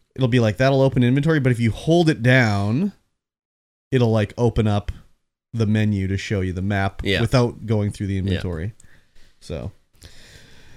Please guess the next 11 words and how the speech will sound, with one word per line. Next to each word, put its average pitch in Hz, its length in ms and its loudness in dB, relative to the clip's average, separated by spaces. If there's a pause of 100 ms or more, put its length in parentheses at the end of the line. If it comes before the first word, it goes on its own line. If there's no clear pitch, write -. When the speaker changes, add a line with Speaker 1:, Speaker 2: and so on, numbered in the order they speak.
(180)
Speaker 1:
I 127 100 4
don't 113 120 2
know. 95 180 -4 (720)
Um, 113 680 0
Speaker 2:
Right 139 260 -2
now, 101 440 -2 (160)
I 107 120 -6
am 104 120 -4
on 104 120 -4
a 98 60 -8
quest - 640 -4